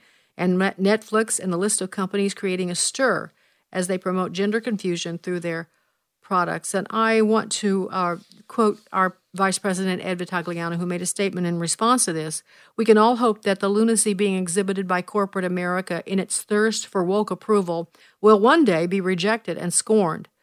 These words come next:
by the vast majority of people in this country. But this woke pandering is also quite sad,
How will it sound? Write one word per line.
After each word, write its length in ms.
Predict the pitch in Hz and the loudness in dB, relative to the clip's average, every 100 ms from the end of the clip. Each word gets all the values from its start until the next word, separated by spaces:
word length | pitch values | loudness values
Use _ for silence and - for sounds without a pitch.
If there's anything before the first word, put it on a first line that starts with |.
| _ _ | _ _
by 120 | - | -2
the 100 | 180 | 0
vast 400 | 170 190 214 - | 0 2 0 0
majority 420 | 254 190 180 180 | -2 0 0 0
of 100 | 175 | -4
people 300 | - 185 - | -6 -8 -6
in 60 | 156 | -6
this 160 | 175 - | -6 -4
country. 460 | 185 170 156 151 _ _ _ _ _ | -4 -6 -8 -12 _ _ _ _ _
But 120 | 208 | -2
this 180 | 269 262 | 0 2
woke 360 | 208 233 - | 4 4 2
pandering 520 | - 240 240 202 170 180 | -4 -2 0 -2 -2 -2
is 120 | 185 | -2
also 260 | 185 - | -2 -2
quite 300 | 208 202 202 | -2 -2 -2
sad, 380 | - 185 160 165 | -2 -4 -4 -10